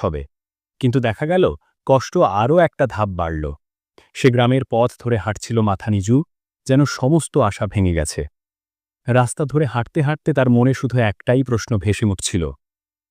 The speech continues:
"কেন? কেন বারবার আমার সাথে এমন হয়? কৃষ্ণ বলেছিলেন আমি শক্ত হব, কিন্তু কষ্ট কেন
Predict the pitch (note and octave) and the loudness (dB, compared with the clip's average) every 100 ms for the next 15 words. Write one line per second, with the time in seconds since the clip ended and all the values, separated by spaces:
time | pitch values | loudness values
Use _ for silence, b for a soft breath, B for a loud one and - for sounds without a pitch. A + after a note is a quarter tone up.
0 | _ - A2+ G#2 D2 C#2+ _ _ _ _ | _ -6 -2 -2 -2 -8 _ _ _ _
1 | - C#3+ F#3 E3 D3+ D#3 D#3+ E3 D3+ D3 | -2 0 2 2 2 4 2 4 2 0
2 | - C#3+ C3 A#2+ A2 F#2 D#2+ C#2+ _ _ | -2 -2 0 2 0 -2 -4 -6 _ _
3 | _ _ _ F3 - - F#3+ F#3+ F3+ G3 | _ _ _ -2 0 0 4 4 4 0
4 | F#3+ F3 E3 D#3+ - - C#3 C#3 G#2 D2 | 0 0 0 -4 -2 0 2 2 0 -2
5 | _ _ _ - D3 D#3+ D3 C#3+ - F3+ | _ _ _ -2 -2 0 0 0 0 -2
6 | D#3+ | 0